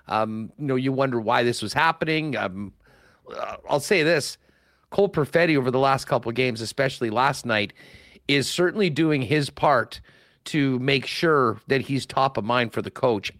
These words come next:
That might have been his best game of the year last night, um, and he's had a few really good ones. It had been the Lowry line that had been carrying the team for the last little bit. Last night, it was he,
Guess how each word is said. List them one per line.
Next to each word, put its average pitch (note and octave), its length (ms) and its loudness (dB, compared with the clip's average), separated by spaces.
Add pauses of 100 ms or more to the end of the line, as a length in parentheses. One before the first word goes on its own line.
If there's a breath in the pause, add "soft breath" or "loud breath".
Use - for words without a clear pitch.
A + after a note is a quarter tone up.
(120)
That F#3 200 2
might F3+ 120 4
have A#2 100 0
been B2 120 0
his A2 120 -4
best B2+ 300 -2
game A2+ 220 -2
of G#2 100 -2
the G2+ 100 -6
year A#2+ 460 0
last G#2 360 0
night, A#2 320 -2
um, G#2 360 0
and C3 300 0
he's C#3+ 200 -4
had D#3+ 180 0
a C3+ 40 -2
few D3 220 -4
really C3 260 0
good C#3+ 220 0
ones. G2+ 340 -2 (880 loud breath)
It C#3+ 80 -4
had D3 100 0
been D3 120 0
the C3+ 80 0
Lowry D#3+ 400 4
line B2 240 2
that A#2+ 100 -2
had A2+ 60 -6
been G#2+ 160 -12
carrying D#3 400 0
the A2+ 80 -2
team A#2 260 -6
for A#2+ 100 -8
the A#2 100 0
last B2 300 0
little A2 200 -2
bit. C#3 340 0
Last C3 400 0
night, B2+ 320 0 (320 soft breath)
it D3 160 0
was B2+ 200 2
he, E3+ 420 -2